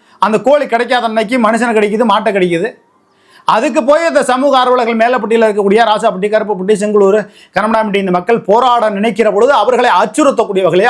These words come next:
அடியாட்களை வைத்தும் கூலிப்படை வைத்தும் மிரட்டுகிற போக்குகளை ஈடுபட்டு கொண்டிருக்கிறார்கள். லோக்கல்ல உள்ள கூலிப்படை, லோக்கல்ல உள்ள தாதாக்கள்லாம் எல்லாமே நம்ம சொந்த பந்தம், நம்மள்ட்ட எதுவும் வம்பு வச்சுக்க மாட்டாங்க, நம்ம அவங்கள்ட்ட வம்பு வச்சுக்க மாட்டோம், நம்ம உண்டு, நம்ம வேலை உண்டு. நீங்க வெளியூர்ல இருந்து, வெளி மாநிலத்திலிருந்து வருகிறவர்களுக்கு ஆதரவா நிற்காமல் உள்ளூர் மக்களுக்கு ஆதரவாக இருங்கள்,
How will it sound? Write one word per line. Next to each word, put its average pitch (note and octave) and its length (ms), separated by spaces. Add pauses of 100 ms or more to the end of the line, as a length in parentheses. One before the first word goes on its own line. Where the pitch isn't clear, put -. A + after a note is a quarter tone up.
(140)
அடியாட்களை G#3 520
வைத்தும் G#3+ 340
கூலிப்படை C4+ 460
வைத்தும் G3+ 320
மிரட்டுகிற F#3 380
போக்குகளை D#3+ 320
ஈடுபட்டு D#3 320
கொண்டிருக்கிறார்கள். C3 640 (880)
லோக்கல்ல B3+ 380
உள்ள A3 220
கூலிப்படை, A3 480
லோக்கல்ல A3 320
உள்ள G3+ 160
தாதாக்கள்லாம் G3 580
எல்லாமே G3 240
நம்ம G3 160
சொந்த F#3 280
பந்தம், F#3 340 (360)
நம்மள்ட்ட G3 380
எதுவும் G3 200
வம்பு F#3+ 200
வச்சுக்க F#3 200
மாட்டாங்க, E3+ 340
நம்ம F3+ 280
அவங்கள்ட்ட F#3 280
வம்பு F3+ 240
வச்சுக்க D#3 160
மாட்டோம், D#3+ 200
நம்ம F3 220
உண்டு, F3+ 200
நம்ம E3 180
வேலை D3+ 240
உண்டு. C3+ 220 (260)
நீங்க G3+ 200 (140)
வெளியூர்ல C#4+ 460
இருந்து, G#3+ 300
வெளி G#3 160
மாநிலத்திலிருந்து D4 760
வருகிறவர்களுக்கு A#3+ 500
ஆதரவா A#3 320
நிற்காமல் G3 380
உள்ளூர் C4 340
மக்களுக்கு A3 380
ஆதரவாக F#3+ 420
இருங்கள், G3+ 240